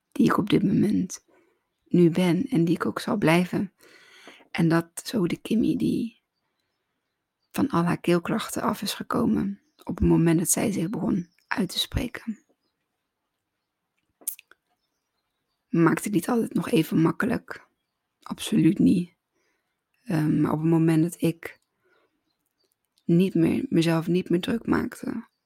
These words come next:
om wat anderen van mij vinden of denken, of over mij denken, ehm, heeft het mij zoveel vrijheid gegeven.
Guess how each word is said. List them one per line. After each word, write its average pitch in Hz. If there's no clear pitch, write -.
om 170
wat 165
anderen 170
van 180
mij 196
vinden 202
of -
denken, 180
of -
over 170
mij 208
denken, 185
ehm, 165
heeft -
het -
mij 180
zoveel -
vrijheid 175
gegeven. 233